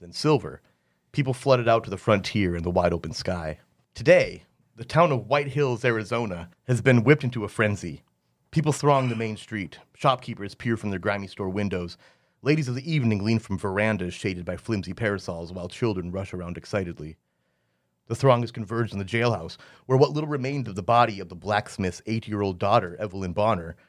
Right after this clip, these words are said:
was brought earlier. Doctor Hoffman has just finished his examination, and Preacher Cochran is grim-faced, clutching his Bible, knuckles white. Everywhere there are angry, upset faces.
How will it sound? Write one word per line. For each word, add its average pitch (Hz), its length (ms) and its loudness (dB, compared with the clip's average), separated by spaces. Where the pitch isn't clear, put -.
was 101 100 -10
brought 92 260 2
earlier. 87 420 -2
Doctor 104 260 0
Hoffman 110 340 -2
has 101 140 0
just 107 220 0
finished 110 260 0
his 98 140 -6
examination, 101 680 0
and 95 200 -4
Preacher - 260 -6
Cochran 120 480 -2
is 110 180 -4
grim-faced, 110 680 2
clutching 123 280 2
his 95 120 -2
Bible, 90 400 2
knuckles 101 300 -4
white. 90 360 -6
Everywhere 113 380 4
there 95 160 0
are 95 100 -2
angry, 107 380 0
upset 101 320 -2
faces. 80 520 -6